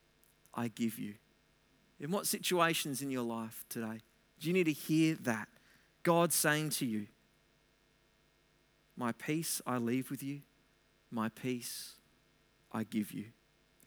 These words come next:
See, Jesus planted these seeds of peace,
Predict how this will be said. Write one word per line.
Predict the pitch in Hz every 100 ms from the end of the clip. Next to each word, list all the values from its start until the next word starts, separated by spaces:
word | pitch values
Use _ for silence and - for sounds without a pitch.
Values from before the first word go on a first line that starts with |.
| _ _
See, | - 131
Jesus | 160 165 160
planted | - 160 151 147
these | 135 123 117 - - - -
seeds | - - - 151 147 151 147
of | 123 110
peace, | - 143 143 147 -